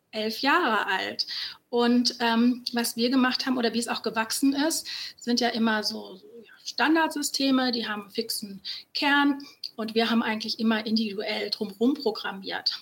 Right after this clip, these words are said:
Und ja, da hat mir dann mit der Zeit die, die Flexibilität gefehlt und vor allem war es auch so, wenn ich neue Ideen hatte oder wenn das Team neue Ideen an mich rangetragen hat oder wir neue Ideen umsetzen wollten,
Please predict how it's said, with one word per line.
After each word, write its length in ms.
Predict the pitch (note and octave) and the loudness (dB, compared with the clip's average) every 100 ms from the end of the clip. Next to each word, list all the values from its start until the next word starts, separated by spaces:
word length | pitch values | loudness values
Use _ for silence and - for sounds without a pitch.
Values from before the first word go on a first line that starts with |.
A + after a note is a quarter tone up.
| - _ _ - - - | -16 _ _ -18 -18 -6
Und 640 | A3+ A#3 A3 A3+ - - - _ _ _ _ _ _ _ _ _ _ _ | 0 2 4 4 2 -2 -12 _ _ _ _ _ _ _ _ _ _ _
ja, 580 | - - G#3+ A#3+ C4+ - - - - - | -16 -6 -4 -2 -2 -4 -12 -12 -12 -12
da 100 | G#3 | -8
hat 180 | G#3 G#3+ | -6 -2
mir 80 | B3+ | 2
dann 160 | B3 | 4
mit 120 | A#3+ A#3 | 4 2
der 120 | A3+ | -2
Zeit 400 | - G#3+ B3+ - | -2 -2 -2 -2
die, 180 | A3+ G#3+ | -2 -2
die 120 | A3 | -4
Flexibilität 920 | - A3 A3 A3 G3 G3 A3+ C4+ - | -4 -6 -6 -6 -8 -4 0 0 0
gefehlt 540 | A#3+ A#3 A3 A#3 D4 - - - | -2 -2 0 0 0 -6 -10 -8
und 140 | A3+ | -8
vor 160 | - - | -4 -2
allem 220 | G3+ C4 | 2 4
war 120 | C4+ | 4
es 100 | C4+ | 2
auch 140 | C4 A#3 | -2 -2
so, 360 | - B3+ C#4 C#4 - - _ _ | 0 0 0 -4 -14 -16 _ _
wenn 140 | A3 A3+ | 0 2
ich 100 | A#3+ | 4
neue 240 | A3+ G3+ | 2 2
Ideen 480 | F#3+ A#3 C#4+ F4 - | 0 0 2 0 0
hatte 440 | C#4 - D4+ D4+ | 0 0 2 2
oder 260 | B3 A3+ A3 | 2 0 0
wenn 120 | A3+ | 0
das 160 | A3 - | -2 0
Team 220 | - D#4 | 4 6
neue 240 | C4+ B3 | 6 4
Ideen 400 | A#3+ A#3 A#3+ C4 | 2 0 0 2
an 120 | A#3 A3 | 2 0
mich 160 | A3 | 0
rangetragen 640 | D4 E4 D4+ - C4 B3+ A#3+ | 2 2 2 0 2 2 0
hat 160 | A#3+ A#3+ | -2 -2
oder 160 | A3 | -4
wir 80 | A3 | -2
neue 220 | A3 A#3 | 0 0
Ideen 280 | B3 A#3+ A3 | 0 -2 -2
umsetzen 560 | C4+ F4 C4+ A#3 A3 G#3+ | 0 0 0 0 -4 -4
wollten, 440 | G#3 A3+ C#4 C#4 | -4 -2 0 0